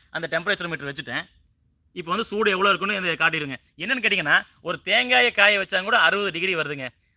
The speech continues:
சூடானாதாங்க எண்ணெய் வரும். சல, சல, சலன்னு எப்போ ஒரு எண்ணெய், ஒரு எண்ணெய் வித்துக்குள்ளேருந்து,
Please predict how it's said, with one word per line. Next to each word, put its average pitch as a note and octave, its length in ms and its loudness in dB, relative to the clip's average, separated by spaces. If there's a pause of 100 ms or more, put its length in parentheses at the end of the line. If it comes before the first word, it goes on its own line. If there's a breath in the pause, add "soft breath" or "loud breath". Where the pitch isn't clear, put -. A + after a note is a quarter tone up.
(120)
சூடானாதாங்க G#3+ 840 4
எண்ணெய் E3+ 260 0
வரும். D3 220 -2
சல, D#3 220 0
சல, F3+ 200 -2
சலன்னு G3 300 2
எப்போ G#3+ 320 -2
ஒரு F3 200 0
எண்ணெய், D#3 400 2 (340 soft breath)
ஒரு E3 160 0
எண்ணெய் G3 320 0
வித்துக்குள்ளேருந்து, E3 580 -2